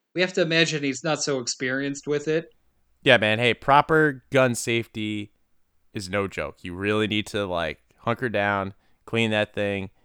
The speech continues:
Speaker 2: and understand the mechanics of it. And that's
Speaker 1: Yeah,
Speaker 2: just
Speaker 1: you
Speaker 2: true.
Speaker 1: wrap it in burger paper, hide it under your
Speaker 2: <laughs>
Speaker 1: couch, forget where it is for weeks at a time.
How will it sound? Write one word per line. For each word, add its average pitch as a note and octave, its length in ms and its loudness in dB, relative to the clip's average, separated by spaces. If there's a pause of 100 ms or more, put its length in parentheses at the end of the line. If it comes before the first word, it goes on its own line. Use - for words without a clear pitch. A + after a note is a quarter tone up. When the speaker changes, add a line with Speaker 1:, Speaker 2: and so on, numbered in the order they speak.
(120)
Speaker 2:
and F2 280 -12
understand G2+ 760 -2
the E2+ 60 -10
mechanics E2+ 560 -8
of D#2+ 180 -10
it. - 200 -14 (260)
And F2 80 -6
that's G2 120 0
Speaker 1:
Yeah, C3+ 60 -2
Speaker 2:
just D3 160 -2
Speaker 1:
you D#3 60 -6
Speaker 2:
true. D3+ 140 2
Speaker 1:
wrap F#3+ 240 0
it A3+ 80 0
in A3 160 0
burger D#3+ 420 -2
paper, D3 600 0
hide E3+ 260 10
it C#4 160 12
under A3+ 220 8
your G#3 160 4
Speaker 2:
<laughs> - 180 -4
Speaker 1:
couch, D#3+ 480 0 (960)
forget F3+ 480 4
where A3+ 260 8
it G3+ 60 6
is F3+ 260 6
for D3+ 240 2
weeks D3+ 360 -2
at F#3+ 140 6
a E3 60 4
time. F3 640 -2